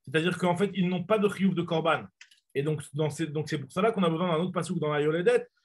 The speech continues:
pour nous apprendre dans un cas où il y a un chiyuv de korban que le zman, euh, qui va autoriser à manger de la terouma, ça va être le coucher du soleil. Donc ça, c'était l'avis qu'on avait vu jusqu'à maintenant.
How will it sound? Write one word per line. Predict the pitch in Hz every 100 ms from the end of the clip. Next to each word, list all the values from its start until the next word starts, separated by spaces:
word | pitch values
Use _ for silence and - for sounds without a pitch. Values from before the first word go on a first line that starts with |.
| _ -
pour | 165
nous | 175
apprendre | 175 220 220
dans | 185
un | 175
cas | 214
où | 226
il |
y | 185
a | 175
un |
chiyuv | 185 196
de | 190
korban | 190 196 240 220
que | 190 214 214 208 _ _
le | 147 165
zman, | 175 190 208 190 170
euh, | - 156 151
qui | - 170
va |
autoriser | 180 180 175 175 180
à |
manger | 175 165
de | 165
la | 160
terouma, | 165 160 220
ça | 220
va | 190
être | 190
le | 202
coucher | - 196
du |
soleil. | 185 202 180 180 _ _ _ _ -
Donc | 156 156 -
ça, | - 220
c'était | 196 190 220 240 -
l'avis | 185 185 208
qu'on | 180
avait | 190
vu | 185 185
jusqu'à | 180 -
maintenant. | 170 165 143 117